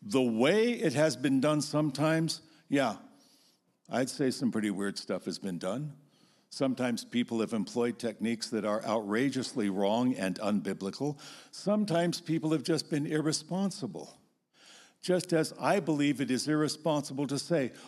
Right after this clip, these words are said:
"Oh, you have an illness? Okay, I'll pray for you and I promise you'll be completely healed." I don't know that. Can God heal? Yes.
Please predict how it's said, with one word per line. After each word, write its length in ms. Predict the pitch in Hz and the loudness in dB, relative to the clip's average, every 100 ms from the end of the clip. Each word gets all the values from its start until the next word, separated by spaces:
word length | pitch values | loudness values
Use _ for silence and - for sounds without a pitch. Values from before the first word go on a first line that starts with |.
| - | -4
"Oh, 280 | 214 202 139 | 2 2 2
you 180 | 139 156 | 2 2
have 220 | 160 160 | 4 2
an 100 | 165 | 2
illness? 380 | 175 185 190 - | 2 2 0 0
Okay, 360 | 185 185 165 160 - - | 0 2 0 0 -6 -2
I'll 140 | 156 | -2
pray 300 | 165 165 180 | 0 2 2
for 160 | 170 170 | 2 2
you 160 | 160 151 | 2 2
and 80 | |
I 80 | 135 | 0
promise 600 | 131 - 226 220 196 - | -2 0 2 4 4 2
you'll 120 | 185 | 0
be 140 | 156 147 | 2 0
completely 500 | 160 135 143 135 123 | 0 -4 -4 -2 -2
healed." 420 | 147 127 69 - _ _ _ _ _ _ _ _ _ _ - | -2 -4 -6 -14 _ _ _ _ _ _ _ _ _ _ -4
I 120 | 95 | -2
don't 220 | 165 147 | -2 -4
know 140 | 87 73 | -6 -8
that. 320 | 80 127 - _ _ _ _ _ _ _ _ _ _ - | -10 -12 -14 _ _ _ _ _ _ _ _ _ _ -2
Can 300 | 139 156 160 | 0 0 2
God 280 | 151 151 | 2 2
heal? 300 | 131 160 165 | 2 2 2
Yes. 520 | 131 180 143 - - | 2 0 0 -6 -14